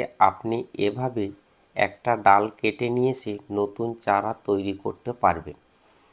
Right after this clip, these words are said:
ডগার দিকে পাঁচ থেকে ছয় ইঞ্চি সাইজের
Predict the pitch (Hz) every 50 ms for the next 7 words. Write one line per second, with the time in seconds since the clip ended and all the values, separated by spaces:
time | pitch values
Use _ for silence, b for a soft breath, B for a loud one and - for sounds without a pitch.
0 | b b b b b b b b _ - 90 101 101 101 107 120 123 120 120 120
1 | 131 131 127 131 135 135 135 - _ _ _ _ _ _ _ _ _ _ - 107
2 | 107 107 - - - - - 113 - 131 123 - - - 107 104 104 107 107 110
3 | 107 - 127 117 - - - 117 120 123 120 113 113 104 104